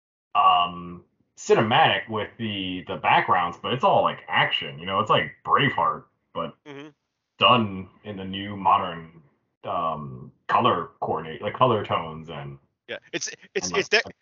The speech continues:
Speaker 2: it's, I feel like it's, it's de-, it's definitely Robert Eggers', like, most accessible movie compared to, like, The Witch, like, or the, the V V Witch, or, like, uh, The Lighthouse, <laughs> like
Speaker 1: Yes.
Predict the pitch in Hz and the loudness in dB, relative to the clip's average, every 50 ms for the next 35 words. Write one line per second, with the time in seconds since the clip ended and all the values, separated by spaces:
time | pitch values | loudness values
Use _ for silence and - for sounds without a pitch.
0 | _ - 151 - - 170 139 185 247 226 - 147 - 180 - - 180 - - 156 | _ -16 -10 -4 -4 0 4 6 6 4 4 -2 -8 -8 -2 0 0 0 0 -2
1 | - - 175 - 202 196 180 160 160 147 147 - 123 127 127 131 135 127 110 131 | -2 -2 0 0 0 0 2 2 2 2 2 0 0 0 0 -2 -4 -4 0 0
2 | 113 101 101 117 117 110 - - 123 - - 104 98 95 - 143 143 147 139 143 | 0 0 0 -4 -8 -8 -8 -12 -12 -10 -8 -8 -8 -8 -8 -6 -6 -6 -6 -6
3 | 147 139 151 160 165 170 165 160 _ _ - 131 - 127 120 113 131 120 117 110 | -10 -8 -6 -6 -4 -6 -6 -10 _ _ -10 -2 -2 -2 0 0 2 2 2 0
4 | - - _ _ _ _ - 110 131 123 107 98 101 113 131 - - - - - | 0 -6 _ _ _ _ -8 -2 -2 -2 -2 0 0 0 0 0 -2 -4 -4 -2
5 | - 131 110 - _ - 123 113 107 107 107 107 _ _ _ - 131 - 127 107 | -2 -4 -4 -4 _ -4 -2 0 0 0 -2 -2 _ _ _ -20 -6 -4 -4 -4
6 | - 110 120 113 120 120 113 127 135 135 - - - - 120 - 165 151 131 127 | -2 -4 -4 -2 -4 -2 0 0 0 0 0 -4 -2 -2 0 4 4 6 6 4
7 | 120 - 143 127 120 113 113 113 104 123 110 113 120 127 120 - 143 139 139 - | 2 2 2 2 4 4 2 0 -2 -4 -4 -2 -2 -2 2 2 2 2 2 -2
8 | 240 - - - - - - - 123 120 113 110 - - - - _ _ _ _ | -6 -8 -8 -8 -8 -10 -6 -2 0 0 0 0 -4 -10 -16 -20 _ _ _ _
9 | _ _ _ _ _ _ _ _ _ _ 143 143 139 139 - - - - - - | _ _ _ _ _ _ _ _ _ _ 2 4 6 6 4 2 -2 -10 -16 -20
10 | - - | -20 -20